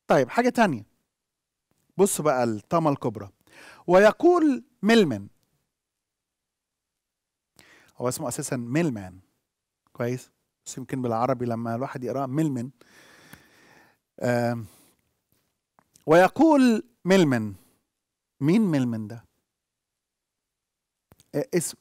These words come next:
إيه ده، اسم العيلة ولا اسم ال-، ده، ده ال-، ال-، يعني، this is a family name ولا، ولا ال given name؟ في كتابه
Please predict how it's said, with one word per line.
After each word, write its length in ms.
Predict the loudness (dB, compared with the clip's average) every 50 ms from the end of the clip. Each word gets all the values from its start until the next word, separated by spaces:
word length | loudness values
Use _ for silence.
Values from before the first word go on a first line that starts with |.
| -6 -6
إيه 100 | -6 -4
ده، 220 | 0 0 2 2 2
اسم 180 | 0 0 -2
العيلة 420 | 0 0 2 2 0 0 0 0 0
ولا 300 | 0 -2 -2 -2 -2 -4
اسم 260 | -8 -8 -8 -6 -4
ال-، 140 | -4 -4 -6 -6
ده، 200 | -2 -2 -2 -2
ده 300 | -4 -6 -4 -4 -2 -4
ال-، 440 | -4 -6 -8 -8 -8 -6 -6 -8 -10 -10
ال-، 540 | -10 -8 -8 -6 -6 -8 -8 -10 -14 -12 -12
يعني، 360 | -10 -10 -10 -10 -12 -14 -16 -16 _ _ -20 -20 _ _ _ _ _ -8 -6
this 140 | -4 -4 -4
is 160 | -4 -4 -4
a 60 | -2
family 340 | 0 2 2 4 4 2 2
name 360 | 2 2 2 2 2 2 0
ولا، 280 | 0 0 2 2 2 2
ولا 220 | 0 0 -2 0
ال 100 | -2 -2 -2
given 280 | -2 -2 -2 -2 -4 -4
name؟ 200 | -6 -6 -8 -10 -14 -20 _ _ _ _ _ _ _ _ _ _ _ _ _ _ _ _ _ _ _ _ _ _ _ _ _ _ _ _ _ _ _ _ _ _ _ _ _ _ _ _ _ _ _ _ _ _ _ _ _ _ _ _ _ _ _ _ _ _ _ _ _ _ _ _ _ _ _ _ _ _ _ _ _ _ _ _ -20 -20 -20 -20 _
في 220 | 0 4 6 6 6
كتابه 1000 | 6 4 2 4 4 4 6 6 4 4 4 4 2 4 6 6 6 6 6 4